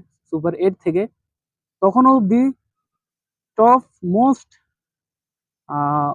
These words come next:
উইকেট টেকারের মধ্যে পা-, পাঁচ জনের মধ্যে রিশাদ, আমাদের বাংলাদেশি রিশা-, রিশাদ হোসেনের নাম ছিল। মানে টি টোয়েন্টি ওয়ার্ল্ড কাপে, উম, টপ যে পাঁচজন উইকেট পেয়েছে সবচেয়ে বেশি, তার ভিতরে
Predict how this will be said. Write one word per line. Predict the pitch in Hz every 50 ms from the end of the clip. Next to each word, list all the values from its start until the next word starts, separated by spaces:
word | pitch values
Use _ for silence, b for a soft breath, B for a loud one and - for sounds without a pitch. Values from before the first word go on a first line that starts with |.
| - -
উইকেট | 202 190 185 240 214 -
টেকারের | 247 240 208 233 226 233 240
মধ্যে | 233 226 208 175 165 208 220 240
পা-, | 233 _ - - - _
পাঁচ | 202 202 196
জনের | 160 196 190 196 202
মধ্যে | 196 196 190 175 214 226 226
রিশাদ, | 190 185 175 202 185
আমাদের | 202 185 170 175 175 180 190 190
বাংলাদেশি | 196 190 190 175 170 180 175 - 196
রিশা-, | 180 175 185 202 202 - - 165
রিশাদ | 175 160 208 208 196
হোসেনের | 202 196 220 214 220
নাম | 214 190 175 170
ছিল। | - 156 147 156
মানে | 190 233 269 294 - _ _ _ _ _ _ _ _ _
টি | 214
টোয়েন্টি | 190 214 214 202 202
ওয়ার্ল্ড | 202 208 214 208
কাপে, | 226 233 208 233 240 240 240 240
উম, | 220 196 190 185 185 180 175 170 165
টপ | 160 - 180 190
যে | 185 180 208 196
পাঁচজন | - 208 202 185 180 185
উইকেট | 180 180 170 202 180 -
পেয়েছে | 208 202 202 202
সবচেয়ে | - 190 165 - - 202
বেশি, | 202 196 226 202
তার | - 196 180 170
ভিতরে | 208 190 226 262